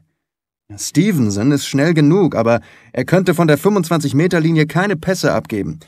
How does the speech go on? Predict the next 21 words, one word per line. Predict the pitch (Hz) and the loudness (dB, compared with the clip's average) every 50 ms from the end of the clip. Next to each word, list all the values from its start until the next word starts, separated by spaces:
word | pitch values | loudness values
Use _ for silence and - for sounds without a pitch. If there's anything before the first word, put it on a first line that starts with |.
| _ _ _ - | _ _ _ -8
Und | 117 113 - | -8 -4 -2
ein | 131 131 123 | 0 0 0
Dreiviertelspieler, | 113 120 131 156 185 180 170 - - 202 220 233 220 208 - - - 165 165 143 120 107 101 | 0 2 2 2 2 2 0 2 2 2 2 2 0 0 -2 -4 -4 0 0 2 2 0 0
der | 95 107 113 | 0 -2 -2
keine | - - 160 180 185 151 | 0 0 0 0 0 0
anständigen | 120 175 190 165 - 175 180 170 156 143 127 | 0 -2 -4 -2 -2 0 0 2 2 0 -2
Sprungtritte | - - - 135 165 220 247 226 - - 135 110 90 107 107 | -2 -4 -2 -2 0 0 0 -2 -2 -4 -4 -2 -2 -2 0
noch | 110 139 190 208 - | 2 2 2 2 2
das | - 147 139 - | -2 -2 0 0
Handspiel | 175 208 - - - - 120 110 101 | -2 -2 -2 -4 -4 -4 -2 -2 -2
vorweisen | - 120 117 117 110 113 117 120 120 123 | 0 0 0 2 2 2 0 0 -2 -6
kann, | - 131 135 156 175 175 - - - - 127 | -6 -4 -4 -4 -4 -6 -10 -20 -20 -14 -6
wird | 123 123 135 139 | -2 -2 -2 0
man | 156 151 156 | 2 2 2
nicht | 160 170 170 - - | 2 2 0 -2 0
aufstellen, | - 196 226 220 - - 139 120 123 147 160 151 120 | 0 0 0 0 -2 -2 -2 0 2 2 2 4 4
nur | 123 139 160 156 | 4 4 4 4
weil | 151 147 | 2 0
er | 165 170 | 0 -2
schnell | 156 - 156 156 190 226 196 | -4 -2 -2 0 0 0 0
ist. | 127 - - - - | -2 -4 -6 -10 -16